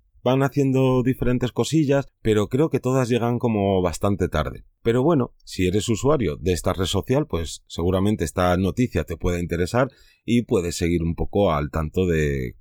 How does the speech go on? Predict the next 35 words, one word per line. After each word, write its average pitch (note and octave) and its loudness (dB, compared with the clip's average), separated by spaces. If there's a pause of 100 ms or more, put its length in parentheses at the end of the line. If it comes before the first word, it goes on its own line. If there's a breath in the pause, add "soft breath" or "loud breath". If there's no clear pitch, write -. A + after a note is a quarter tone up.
cuáles F#2 0
van F#2+ -2
a E2 -6
ser F#2 -2
las F#2+ -2
novedades F2+ 0
sobre D2+ -2
este F#2+ -2
servicio. C#2+ -10 (180)
O - -12
bueno, A2+ 0 (180 soft breath)
o D2 -10
a - -8
lo C#2+ -14
mejor D#2+ -6
quieres, E2+ -4
eh, F2 2
adquirir F#2 0
alguna D#2+ -4
copia F2 -2 (300 soft breath)
en D#2 0
formato D#2+ -4
físico F2 -2
de C#2+ -6
algún D#2 -4
fotógrafo, F2+ -2
de D#2 0
alguna D#2+ -4
fotógrafa F2 -2
de D2 -2
Estados D#2 -6
Unidos G#2+ 0
que G#2 -2
te G#2+ 0
guste, A#2 -2